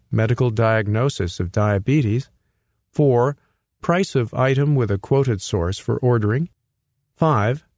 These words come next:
explanation of why a grant is needed, I E financial issues; six, complete contact information, including name, address,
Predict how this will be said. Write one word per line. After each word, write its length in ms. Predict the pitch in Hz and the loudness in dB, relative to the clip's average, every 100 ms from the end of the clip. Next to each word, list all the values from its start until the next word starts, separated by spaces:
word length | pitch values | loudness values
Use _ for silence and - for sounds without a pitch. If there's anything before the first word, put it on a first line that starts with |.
| _ 147 | _ -6
explanation 800 | 160 - - 165 135 120 151 143 | -6 -6 0 2 2 2 0 0
of 140 | 107 | 0
why 180 | 110 110 | 0 2
a 100 | 113 | 0
grant 300 | 113 107 98 | 0 0 0
is 160 | 95 | -2
needed, 520 | 113 135 104 90 123 - - | 0 0 2 0 -2 -4 -2
I 200 | 104 113 | 0 0
E 240 | 113 110 | 0 0
financial 580 | - 104 110 123 - 80 | 0 0 2 0 -4 -4
issues; 500 | 80 - 80 90 - _ _ _ _ | -4 -2 -2 -4 -8 _ _ _ _
six, 460 | - - 131 - - _ _ _ - | -8 -2 -2 -2 -12 _ _ _ -4
complete 440 | 151 143 185 180 - | 0 0 0 -2 0
contact 560 | 143 151 - 113 98 | 0 2 0 0 0
information, 640 | 104 92 101 87 85 - 135 | -4 -2 -2 -2 -2 -2 0
including 420 | 143 170 165 160 | 2 2 4 4
name, 520 | 160 151 107 78 85 - | 2 2 0 -2 -4 -4
address, 560 | 139 139 104 73 82 | -2 0 -2 -6 -8